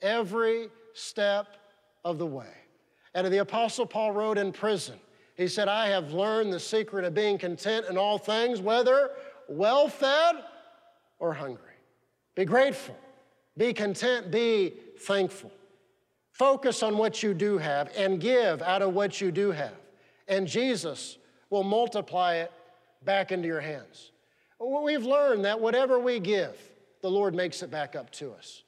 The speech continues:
We've learned that whatever we give, the harvest comes in. And sometimes it comes in in the most unusual ways. This past week, I got a check in the mail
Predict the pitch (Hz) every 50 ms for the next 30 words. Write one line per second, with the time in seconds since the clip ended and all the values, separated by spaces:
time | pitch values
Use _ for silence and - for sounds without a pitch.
0 | _ _ _ _ _ - 226 269 285 226 233 269 285 285 277 247 226 226 226 220
1 | 214 226 233 247 262 247 240 240 240 247 254 247 196 170 226 226 208 175 139 120
2 | - - - - - - _ - 196 190 151 208 233 226 208 196 196 165 - -
3 | 202 208 190 170 156 226 220 202 156 - - - - - - 240 247 185 - 359
4 | 370 - 339 339 339 294 220 285 285 - 240 285 269 214 214 262 269 262 262 240
5 | 226 214 214 233 247 247 233 - - - - 214 214 208 208 202 226 269 302 330
6 | 339 330 311 254 262 311 311 294 269 254 214 202 214 214 190 165 123 - - -
7 | - - - _ _ _ _ _ _ _ _ _ _ - 254 220 - - 254 269
8 | 262 226 - - 247 269 254 254 233 233 233 240 240 220 196 - - 240 240 -
9 | 240 240 233 226 214 220 233 233 247 269